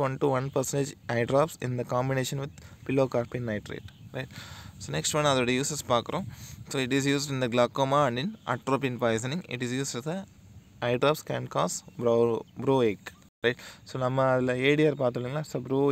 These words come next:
ஏக் அப்படின்னு சொல்லிட்டு ஐப்ரோஸோட பெயின். So, அதுக்கு,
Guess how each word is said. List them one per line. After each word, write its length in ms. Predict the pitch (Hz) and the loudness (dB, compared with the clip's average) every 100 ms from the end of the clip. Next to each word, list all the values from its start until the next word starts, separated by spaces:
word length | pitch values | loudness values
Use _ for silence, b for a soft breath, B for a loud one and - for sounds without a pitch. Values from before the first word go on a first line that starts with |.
| 131 | 4
ஏக் 180 | 131 - | 2 2
அப்படின்னு 320 | 117 123 123 120 | 2 2 -2 -4
சொல்லிட்டு 240 | 117 117 - 131 | -6 -4 -4 -2
ஐப்ரோஸோட 480 | 131 131 127 - 113 - | 0 0 -2 -2 -4 -2
பெயின். 160 | 131 185 B B B B - | -4 -4 B B B B -8
So, 60 | - 131 135 | -2 2 4
அதுக்கு, 300 | 143 156 | 2 -2